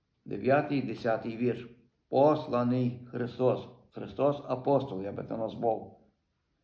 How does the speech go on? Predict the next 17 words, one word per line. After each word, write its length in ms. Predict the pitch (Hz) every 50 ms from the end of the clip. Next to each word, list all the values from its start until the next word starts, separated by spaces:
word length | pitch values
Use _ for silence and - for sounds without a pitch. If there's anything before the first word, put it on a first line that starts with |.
| _ _ _ _ _ - - _ _ _ _ _ _ _ _ _ _ -
Улюблені, 720 | 117 120 123 131 143 151 135 131 123 117 110 107 101 104 -
коли 200 | 117 120 120 120
Бог 400 | 107 127 143 151 151 151 - -
полюбив 640 | 127 123 123 123 - - 131 139 143 143 139 123 - - - - - -
нас 400 | - 113 123 135 143 127 - - - - -
отак, 760 | - 113 107 - - 135 156 147 - - - - - - _ _ _ _ _ _ _ _
то 120 | - 120 113
повинні 580 | 104 120 120 120 123 143 151 147 147 139 131
любити 760 | 120 117 117 104 123 143 151 147 147 151 139 127 123 - - - - _ -
і 100 | - 123
ми 380 | 117 123 143 156 156 - - -
один 380 | 135 131 127 147 143 131 131 127 -
одного. 840 | 135 147 147 123 110 123 120 110 107 113 117 110 95 98 - - - _ _ _ _ _ _ _ _ -
Бо 420 | - 131 131 120 98 85 - - - - _ _ _ _ _ _ _ _ _ _ _ _ _ _ _ _ _ _ _ _ _ _ _ -
Матвія 720 | 120 123 123 - 123 143 147 143 131 127 - - - -
двадцять 340 | - 123 123 - - - -
вісім, 500 | 123 143 151 151 135 135 127 127 - -